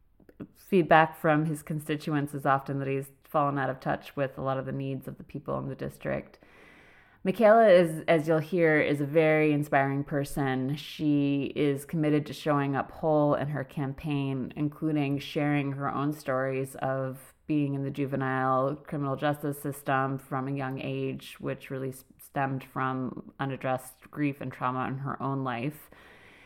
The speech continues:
And instead of just staying there, she d-, got inspired and fired up that the ways that she was not taken care of by the system around her were ways that she was going to show up and take care of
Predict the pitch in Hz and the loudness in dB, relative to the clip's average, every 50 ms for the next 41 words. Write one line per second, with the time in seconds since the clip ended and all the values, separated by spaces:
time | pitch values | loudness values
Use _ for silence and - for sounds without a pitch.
0 | - - - - 175 175 165 165 160 160 160 160 160 160 - - 190 180 180 180 | -20 -20 -6 -2 2 4 4 6 6 4 4 2 0 -4 -4 -2 0 2 2 2
1 | 180 - - 233 220 220 220 214 208 202 202 - - 196 196 - - 240 226 233 | 0 4 6 6 8 8 6 4 4 2 -2 -6 -10 -12 -12 -4 0 0 2 2
2 | 240 240 233 190 160 156 147 147 156 160 175 190 196 - - - 190 185 180 190 | 2 2 4 4 6 6 6 6 6 4 2 0 -2 -6 -8 -4 0 2 2 4
3 | 185 180 180 180 180 180 202 - - - - - 151 - - _ - - 170 135 | 4 6 4 4 4 2 -4 -8 -10 -14 -14 -14 -14 -14 -16 _ 2 4 4 6
4 | - - 170 170 175 156 - - 165 147 147 160 175 180 190 208 208 - - 156 | 4 4 0 -2 -2 -4 -2 2 4 4 6 6 6 6 6 4 4 2 2 0
5 | 151 147 - 175 156 147 147 147 147 151 156 170 175 175 - - - 143 139 139 | -2 0 0 2 2 4 4 4 4 4 4 4 4 2 -2 -2 0 2 2 2
6 | 135 123 - - - 151 147 143 143 139 135 135 139 - 165 160 160 165 151 151 | 2 0 -4 -4 -2 0 2 4 2 2 0 -4 -2 0 2 2 2 2 0 0
7 | 160 - - - - - 170 165 156 160 151 156 156 147 135 - - - 151 143 | -4 -6 -6 -8 -6 -4 -4 -2 -2 -2 -4 -2 -2 -2 -2 -4 -6 -10 -14 -10
8 | - 143 139 135 - - 143 143 143 143 143 139 139 - 135 139 143 143 - - | -8 -8 -8 -8 -8 -6 -2 0 0 0 0 -2 -4 -4 -6 -4 -6 -10 -12 -12
9 | 156 147 - 151 139 139 139 139 139 139 143 143 143 - 156 143 143 139 143 143 | -14 -12 -8 -8 -6 -6 -6 -4 -4 -4 -4 -4 -6 -6 -4 -4 -4 -2 -4 -4
10 | 143 143 135 127 135 139 139 143 - - - - 160 143 143 139 135 135 - 139 | -4 -4 -6 -6 -6 -6 -8 -10 -12 -12 -12 -10 -8 -8 -6 -6 -8 -10 -10 -10
11 | 131 131 139 143 - - - - 147 139 139 139 - - 151 147 - - - - | -8 -8 -8 -10 -14 -16 -10 -6 -4 -4 -4 -4 -4 -8 -10 -10 -12 -16 -18 -12
12 | - 147 143 139 135 | -8 -6 -6 -6 -6